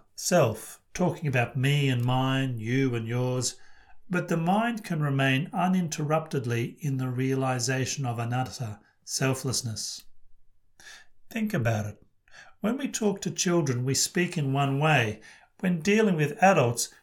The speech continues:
we speak in another way. If we use words appropriate to children to speak with adults,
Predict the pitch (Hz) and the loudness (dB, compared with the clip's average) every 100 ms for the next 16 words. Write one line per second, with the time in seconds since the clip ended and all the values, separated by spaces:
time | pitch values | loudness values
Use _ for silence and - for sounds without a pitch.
0 | _ - 202 - 185 180 175 175 175 202 | _ -4 -2 0 0 0 0 2 4 4
1 | 170 117 107 104 - _ _ _ _ _ | 4 2 0 -4 -12 _ _ _ _ _
2 | - - - _ - 202 - 208 190 240 | -20 -20 -20 _ -4 -2 2 2 2 2
3 | 208 139 143 151 - - - 151 151 147 | 2 2 4 4 2 -2 2 4 4 2
4 | 123 120 139 - 170 160 127 117 - - | 2 0 -2 0 0 0 -2 -4 -4 0
5 | 143 135 127 170 151 113 - | 0 2 4 6 6 4 2